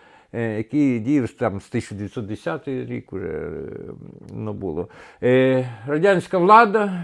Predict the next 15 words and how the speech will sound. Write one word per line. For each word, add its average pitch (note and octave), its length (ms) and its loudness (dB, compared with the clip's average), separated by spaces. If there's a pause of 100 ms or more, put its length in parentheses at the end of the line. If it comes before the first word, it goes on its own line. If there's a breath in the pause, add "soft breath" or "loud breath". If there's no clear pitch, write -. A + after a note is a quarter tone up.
(140)
тридцять D#3 420 -4
сьомий, F#3 300 0
тридцять D3 260 -6
восьмий D3 400 -6
рік, F3+ 400 -10
кого C#3 220 -2
розстріляли, D3 680 -4
е, A#2+ 920 -10
кого B2+ 200 -4
в A2+ 60 -8
Сибір D#3 400 -2
відправили, C3 720 2 (340 loud breath)
костел B2 440 -2
забили A#2 440 0
дошками, C3 680 -4